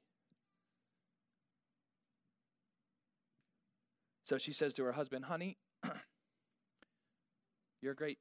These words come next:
you're a great builder, and I'd like for you to add on to our house. <laughs> I'd, I'd like to add a room for this man, c-, 'cause I don't want him to just pass by. I, I wanna make room for the miraculous. I wanna,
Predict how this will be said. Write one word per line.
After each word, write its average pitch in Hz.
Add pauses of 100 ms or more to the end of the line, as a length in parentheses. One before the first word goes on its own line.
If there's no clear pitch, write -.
(160)
you're 151
a 151
great 151
builder, 139 (380)
and 143
I'd 139
like 131
for 135
you 123
to 113
add 120
on 110
to 123
our 101
house. - (1080)
<laughs> -
I'd, 139 (100)
I'd 151
like 156
to 156
add 143
a 131
room 131
for -
this 107
man, 101 (1040)
c-, 147 (100)
'cause 131
I 143
don't 135
want 135
him 123
to 117
just 110
pass 120
by. 110 (2750)
I, 156
I 147
wanna 156
make 135
room 131
for 131
the 120
miraculous. 120
I 139
wanna, 147